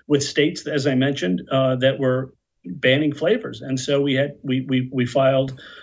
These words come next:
uh, lawsuits, um, uh, uh, around the country to defend the industry and to protect flavors. Um, this was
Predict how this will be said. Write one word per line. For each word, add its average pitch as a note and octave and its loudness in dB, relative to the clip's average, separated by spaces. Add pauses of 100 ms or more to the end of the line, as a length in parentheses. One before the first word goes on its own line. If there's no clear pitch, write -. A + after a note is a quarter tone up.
(140)
uh, B2 6
lawsuits, C3 0
um, B2 -6 (380)
uh, B2 2 (140)
uh, C3 -4
around B2+ 4
the A#2+ -2
country D#3 -2
to B2+ -2
defend C3+ 0
the C3 2
industry D3 -2
and B2+ -4
to C#3 -4
protect A#2+ -4
flavors. F3+ 0 (440)
Um, B2 0 (100)
this G3+ 0
was A#3+ 2